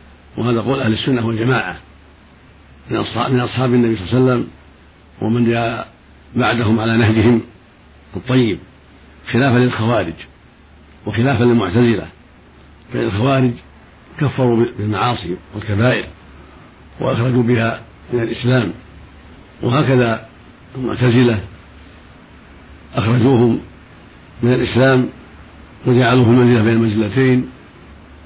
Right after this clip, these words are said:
ووافقوا الخوارج في تخليدهم في النار، وهذا باطل مخالف للنصوص المتواترة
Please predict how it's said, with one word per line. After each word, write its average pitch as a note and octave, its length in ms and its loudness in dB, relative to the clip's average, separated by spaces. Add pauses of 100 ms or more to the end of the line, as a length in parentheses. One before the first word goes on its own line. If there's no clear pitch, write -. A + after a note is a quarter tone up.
ووافقوا B2+ 640 2 (540)
الخوارج A2+ 520 0 (380)
في B2 160 2 (180)
تخليدهم A2 420 2
في G2 60 2
النار، G#2+ 300 4 (680)
وهذا A#2 280 2
باطل A2+ 460 2 (640)
مخالف G#2+ 340 0
للنصوص A2 460 2
المتواترة G#2+ 680 0